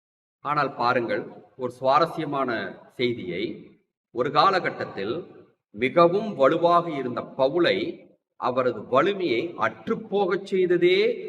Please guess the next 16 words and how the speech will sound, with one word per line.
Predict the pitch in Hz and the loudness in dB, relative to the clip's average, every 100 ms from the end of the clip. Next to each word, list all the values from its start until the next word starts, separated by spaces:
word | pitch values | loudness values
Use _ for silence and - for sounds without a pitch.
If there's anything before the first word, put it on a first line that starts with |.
| - - - - | -14 -20 -20 -2
ஆண்டவராகிய | 131 151 151 147 143 143 123 | 0 2 2 2 2 -2 -8
இயேசு | 117 160 - | -4 -4 -4
கிறிஸ்துதான் | - 139 135 127 117 87 - _ - | -6 -6 -2 2 2 0 -12 _ -6
என்ற | 135 165 165 | -2 2 2
ஒரு | 135 127 113 | 2 -2 -4
உண்மையையும் | 143 180 196 180 175 220 | -4 -2 2 2 2 0
நாம் | 180 131 | -6 -6
புரிந்து | 135 151 143 | -8 -6 -2
கொள்ள | 123 110 | -2 -2
வேண்டும். | 104 - - - _ _ _ | -4 -8 -14 -20 _ _ _
எப்படி | 117 123 - 170 | -4 -2 0 0
என்றால், | 139 101 87 85 123 196 - - _ _ | 0 -2 -4 0 0 -2 -10 -20 _ _
தூய | 180 147 - | -2 0 -2
பவுல் | - 247 233 107 92 143 202 - | 2 2 4 0 -2 -4 -4 -6
ஒரு | 151 | -2
காலகட்டத்தில் | 147 190 254 175 123 104 - 92 107 190 | 4 6 6 2 -2 -6 -8 -6 -4 -4